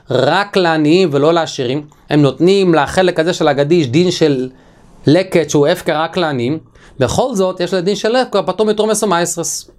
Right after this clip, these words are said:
דאיכא בי סילל, הרי בזן מפקירים רק לעניים ולא לעשירים, אז ההפקר לא חל. ממילא בזן יכולים לעשות, שעניים יכולים לקחת את זה, אבל הם לא עושים על זה דין הפקר, אז זה חל בתרומס ומעשרס.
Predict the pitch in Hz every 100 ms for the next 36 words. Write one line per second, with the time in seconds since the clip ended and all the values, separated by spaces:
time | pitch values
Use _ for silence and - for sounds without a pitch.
0 | - - - - 117 147 208 233 147 117
1 | - 220 139 107 113 117 - - - 127
2 | 120 180 185 147 151 147 104 120 160 175
3 | 160 - 143 156 160 127 147 165 185 165
4 | 160 147 170 147 156 170 160 - 127 131
5 | 147 _ - 117 113 139 147 156 147 160
6 | 196 220 - - _ _ - - 104 104
7 | 196 185 131 120 120 95 95 165 190 143
8 | - 117 180 175 107 - 247 262 220 -
9 | _ - 135 127 226 226 156 202 196 226
10 | 226 214 190 175 160 127 131 139 175 190
11 | 143 - 185 170 147 143 175 233 240 -
12 | 131 - 117 127 147 160 160 170 190 208
13 | 220 247 220 156 98 -